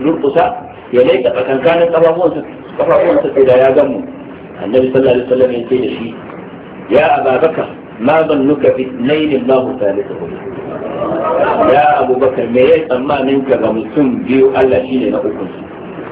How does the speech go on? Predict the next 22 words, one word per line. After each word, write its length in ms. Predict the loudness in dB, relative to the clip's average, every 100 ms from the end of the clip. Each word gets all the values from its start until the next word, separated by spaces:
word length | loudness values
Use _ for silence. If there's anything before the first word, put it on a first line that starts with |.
| -12 0
"La 240 | 2 2 2
tahzan 540 | 0 0 -2 -2 0 0
inna 220 | 2 2
Allaha 320 | 0 -2 -4
ma'ana." 320 | -8 -10 -12 -14 -14 -14 -12 -4 2
Kada 240 | 4 2
ka 160 | 0 -2
damu, 320 | 0 0 -2 -4 2
Allah 240 | 4 4
yana 240 | 2 0
tare 240 | -2 -2 -2
da 80 | -4
mu. 120 | -8 -16 -18 -18 -16 -16 -12 -6
To 80 |
shine 240 | -2 0 0
Allah 320 | 0 0 0
yake 240 | 0 0
ba 160 | 0 0
da 80 | 0
labarin 480 | -2 0 0 0 -2
wannan 320 | -4 -6 -8
kissa. 240 | -10 -12